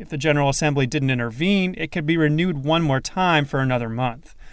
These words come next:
A spokesman for Northam calls those timelines arbitrary and says emergencies require a fast and flexible response from the governor. Ben Paviour, V P M News.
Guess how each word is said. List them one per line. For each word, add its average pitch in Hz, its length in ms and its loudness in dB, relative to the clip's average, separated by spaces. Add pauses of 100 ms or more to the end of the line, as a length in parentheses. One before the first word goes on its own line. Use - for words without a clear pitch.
(280)
A 151 60 2
spokesman 190 480 2
for 190 140 -2
Northam 185 420 0
calls 226 400 6
those 214 220 4
timelines 151 580 0
arbitrary 131 680 -4
and 170 140 -16
says 151 280 -2
emergencies 170 640 0
require 175 400 4
a 156 100 2
fast 180 540 2
and 147 160 -6
flexible 185 500 0
response 120 480 -6
from 120 160 -10
the 117 80 -10
governor. 120 480 0 (600)
Ben 123 160 -2
Paviour, 151 500 2 (160)
V 262 160 0
P 170 180 -4
M 123 220 -2
News. 127 500 -2